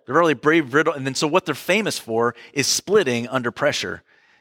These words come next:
And so after ten years, this Bradford pear that was tall, that was pretty, split in half during a storm. And so, again, you have something that didn't produce fruit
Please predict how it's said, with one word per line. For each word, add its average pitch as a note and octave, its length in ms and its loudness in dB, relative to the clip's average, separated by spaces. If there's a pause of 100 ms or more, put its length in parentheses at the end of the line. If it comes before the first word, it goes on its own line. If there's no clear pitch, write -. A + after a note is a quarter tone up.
(120)
And D3 160 2
so F3+ 160 4
after F#3+ 240 4
ten G3 240 0
years, D#3 360 2
this C#3 200 0
Bradford D#3 540 0
pear D3+ 320 4
that C3 100 -2
was A#2+ 140 -6
tall, D3 480 4
that B2+ 100 -6
was A#2+ 120 -6
pretty, C#3+ 520 0 (680)
split - 320 2
in D3+ 100 4
half B2+ 400 0
during B2 240 -4
a A2 60 -6
storm. G2 460 -6 (760)
And C3 140 -2
so, C#3+ 320 4
again, C#3+ 260 2
you C#3 80 -2
have C3 180 2
something C#3+ 360 0
that C3 240 2 (360)
didn't E3+ 320 2
produce D3+ 360 2
fruit A#2+ 500 0